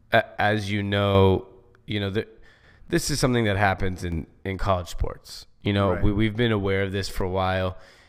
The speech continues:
Speaker 1: It's al-, it's shocking only in the sense that, like, when you,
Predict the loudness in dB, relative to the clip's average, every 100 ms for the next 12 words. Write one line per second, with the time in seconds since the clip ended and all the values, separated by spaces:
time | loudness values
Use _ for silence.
0 | -10 -4 2 4 4 0 0 4 4 4
1 | 0 2 2 2 0 0 0 0 2 4
2 | 6 6 4 -2 -4